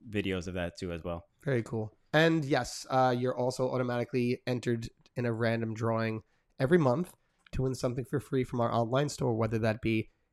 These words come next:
Speaker 2: a shirt, a tank top, a five-panel hat, or one of these lovely Jump Street mugs. So that's, uh, that's my spiel. It was, it, I feel like it was a different pace, a different energy today,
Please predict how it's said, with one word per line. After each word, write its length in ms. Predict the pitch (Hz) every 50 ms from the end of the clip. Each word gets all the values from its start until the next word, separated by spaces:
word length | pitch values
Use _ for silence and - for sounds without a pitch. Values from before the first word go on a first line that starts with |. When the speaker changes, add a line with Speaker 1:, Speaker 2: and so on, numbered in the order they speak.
| _ _
Speaker 2:
a 100 | - 117
shirt, 600 | - - - - 185 185 180 175 - - - - - _ _ _ _ _ _
a 180 | - 120 113 113
tank 360 | 110 - - 151 151 143 131
top, 400 | - - 147 139 139 135 - - - _ _ _ _ _ -
a 360 | 120 117 113 113 110 110 123 -
five-panel 640 | - - 135 131 131 123 - - 135 127 120 120 113
hat, 480 | - 139 143 143 139 135 - - - - _ _ _ _ _ _ _ _ -
or 240 | 135 127 127 131
one 140 | 131 135 143
of 40 | 147
these 220 | 147 151 147 131
lovely 340 | 123 123 120 120 123 139 147
Jump 240 | 135 123 151 175 185
Street 240 | - - - 127 123
mugs. 460 | 113 110 113 120 123 - - - - _ _ _ _ _ _ _ _ _ _
So 540 | - - - 135 127 127 127 131 127 135 131
that's, 340 | 139 139 143 147 - - -
uh, 440 | 180 175 175 180 175 175 180 175 160 -
that's 200 | - 165 - -
my 120 | 196 196
spiel. 460 | 175 - - 233 262 202 123 110 123 - -
It 80 | 151
was, 300 | 156 160 156 147 147 - -
it, 200 | 170 156 147 135 -
I 60 | -
feel 120 | - - 208
like 100 | 214 190
it 40 |
was 100 | 220 196
a 60 | 196 180
different 360 | 143 160 151 - 202 190 -
pace, 420 | - 143 131 127 160 175 - -
a 60 | -
different 300 | 113 - 131 - 170 147
energy 500 | 127 131 131 127 - 123 123 147 180 - _ _ _ _ _ _
today, 400 | - 160 143 139 175 202 196